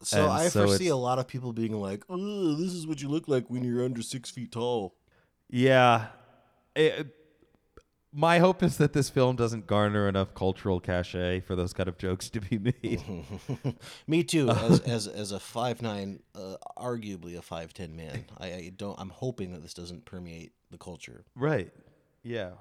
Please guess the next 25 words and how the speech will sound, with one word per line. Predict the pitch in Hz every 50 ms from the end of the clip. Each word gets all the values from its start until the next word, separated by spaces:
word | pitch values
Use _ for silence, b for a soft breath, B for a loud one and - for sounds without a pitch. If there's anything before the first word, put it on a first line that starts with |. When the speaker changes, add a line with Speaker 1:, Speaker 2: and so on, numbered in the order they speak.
| - -
Speaker 2:
I | 127 131
think | 139 175 139
we | 143 143
gotta | 135 135 117 104
keep, | - - - 110 104 104 101 - - _
we | 113 123 127
gotta | 147 135 120
keep | - - 110 104 - _
this | 98 92 87 - - - - _ -
out | 101 92 87 87 87
of | 82 - -
the, | 85 85 82 85 85
uh, | 82 82 82 85 85 - b b b b b b b b b b b b -
out | - 113 113
of | 107
the | 104 95
zeitgeist, | 87 95 90 90 - - 90 87 85 85 - - - - - -
and, | - 98 95 92 90 90 87 85 82 - - - - -
um, | 98 92 90 85 85 82 80 80 80 78 - _ _ _ _ _ -
we're | 98 107 107
gonna | 117 110 104
do | 92 101 104 104
that | 101 95 90 -
by, | 90 87 87 85 87
uh, | 87 87 85 85 85 85 82 82